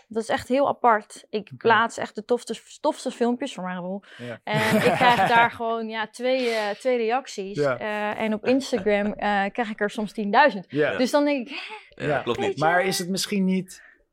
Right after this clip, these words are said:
Speaker 2: als je terugkijkt naar de basis, dat misschien als we kijken naar jouw personal brand, dat jouw doelgroep voor jouw personal brand misschien meer op Instagram actief is?
Speaker 1: Ja.
Speaker 2: Waardoor jij gewoon daardoor de juiste doelgroep bereikt met de juiste content.
Speaker 1: Zeker als privépersoon wel.
Speaker 2: Ja.
Speaker 1: Maar ook, ehm,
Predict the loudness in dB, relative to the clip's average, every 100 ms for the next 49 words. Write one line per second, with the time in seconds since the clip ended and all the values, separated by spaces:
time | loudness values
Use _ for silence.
0 | _ -4 -2 -2 -4 -6 -4 -2 -2 0
1 | -4 -2 0 0 0 -4 -4 -8 -8 -8
2 | -6 -4 -6 -8 _ _ _ _ -8 -6
3 | -2 -2 -2 -4 -2 0 0 0 -2 -2
4 | 0 0 -6 -8 -2 0 2 0 -10 -18
5 | _ -10 -4 -4 -4 0 0 0 -4 -8
6 | -6 -6 -4 -6 -6 -8 -10 -4 -4 -4
7 | -8 -8 -8 -6 -6 -6 -2 0 0 -2
8 | -6 -12 -8 -8 -6 -6 -4 -6 -8 -16
9 | -12 -12 -10 -10 -6 0 0 0 -4 -4
10 | -2 0 0 2 2 0 -6 _ -6 -6
11 | -4 0 0 0 -2 -2 -4 -2 -2 -4
12 | -4 -4 -2 -4 -4 0 -2 -2 -6 -6
13 | -6 -12 -4 -4 -4 -8 -8 -6 -6 -8
14 | -2 2 4 4 2 -2 2 2 0 0
15 | 2 4 6 4 0 0 2 4 2 -2
16 | -6 2 2 4 0 -2 -6